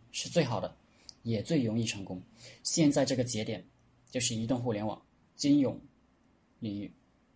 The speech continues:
是一个趋势，有兴趣的可以多了解了解这方面的信息。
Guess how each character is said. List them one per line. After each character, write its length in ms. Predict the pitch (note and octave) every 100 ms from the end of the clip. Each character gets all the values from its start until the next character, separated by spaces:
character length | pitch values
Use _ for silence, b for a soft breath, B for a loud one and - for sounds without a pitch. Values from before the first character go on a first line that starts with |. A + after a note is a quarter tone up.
| -
是 180 | - -
一 80 | A2+
个 80 | A#2
趋 180 | A2+ G#2
势， 220 | F#2 G#2+ - _ _ _ _ _ -
有 240 | C4+ A#2
兴 180 | A2 F#3+
趣 180 | F3+ E3+
的 160 | - - _ _ _ _ _ -
可 100 | C#3
以 100 | A#2+
多 160 | B2+
了 240 | B2 G#2+ B2+
解 120 | B2+
了 160 | F#2+ G2+
解 120 | G#2
这 120 | G#2+
方 160 | G#2+ G2
面 140 | G2+
的 60 | F2+
信 160 | -
息。 200 | F2+ -